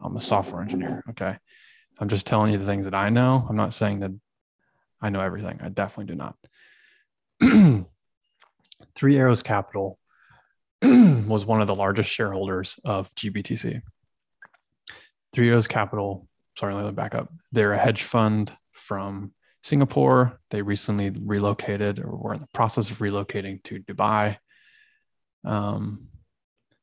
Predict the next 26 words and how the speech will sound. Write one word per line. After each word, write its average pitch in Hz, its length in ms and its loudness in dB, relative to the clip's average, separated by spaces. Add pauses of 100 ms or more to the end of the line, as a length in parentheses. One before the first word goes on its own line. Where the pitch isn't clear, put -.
(460)
and 101 440 0
it's - 160 -4
run 107 140 2
by 101 140 2
two, 110 720 2
two - 120 -8
people. 107 600 -2 (1400)
You 123 100 0
can 110 80 -2
go 107 140 -2
find 98 320 -4
out 98 160 -4
if 101 80 -8
you 101 80 -6
want. 101 180 -4 (1160)
Um, 107 420 2 (340)
and 110 560 2 (500)
Three 143 120 4
Arrows 160 200 6
Capital 117 380 2
has 104 100 2
kind - 280 2
of 107 120 2
been, 104 240 -2
like, 98 200 -6
a 98 80 -8